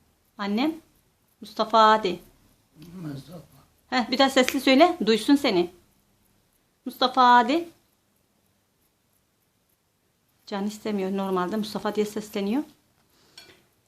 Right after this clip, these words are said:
Speaker 1: Böyle, e, bu şekilde kendi sağ elini kullanarak yiyor. Allah'a şükürler olsun. E, beterin daha beteri var. E, annem bizim baş tacımız,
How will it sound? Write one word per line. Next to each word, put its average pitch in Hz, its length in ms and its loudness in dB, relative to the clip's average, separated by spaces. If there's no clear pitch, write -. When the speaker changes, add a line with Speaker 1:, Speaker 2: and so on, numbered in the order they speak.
Speaker 1:
Böyle, 226 440 0
e, 208 400 0
bu 226 140 -8
şekilde 226 440 -4
kendi 214 540 2
sağ 220 220 0
elini 208 320 -2
kullanarak 202 640 -2
yiyor. 190 420 -4
Allah'a 190 280 -2
şükürler 190 360 -6
olsun. 214 400 -6
E, 185 220 -12
beterin 214 640 0
daha 208 200 2
beteri 196 380 -2
var. 220 180 2
E, 190 100 -12
annem 208 520 -2
bizim 196 260 -6
baş 190 180 0
tacımız, 190 640 -6